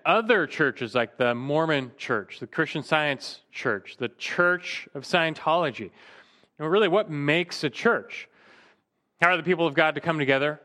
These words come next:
to serve the Lord? What is the church? In our study tonight, in this little basic Bible doctrine series, going through the basics of the Christian faith, we aim to find out.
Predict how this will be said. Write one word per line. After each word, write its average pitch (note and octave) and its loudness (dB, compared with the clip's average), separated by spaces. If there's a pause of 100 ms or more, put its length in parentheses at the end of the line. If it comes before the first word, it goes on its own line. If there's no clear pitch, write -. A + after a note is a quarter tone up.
to C#3+ -10
serve C3+ -2
the B2+ -4
Lord? E3 2 (1000)
What D3 2
is B2+ -2 (100)
the A2 0
church? - 0 (600)
In B2 -2
our A#2+ 0
study C4+ 2
tonight, F#3 2
in F3 -6
this C#3 -2
little C3 0
basic C3 -2
Bible A#2 0
doctrine A#2 -2
series, C#3+ -2
going A#2+ -2
through B2 -14
the A2+ -6
basics C3 -2
of C3 -4
the B2+ -4
Christian C#3 -8
faith, B2 -2
we C3 -6
aim B2+ -4
to D3+ 0
find A3 0
out. A3+ 0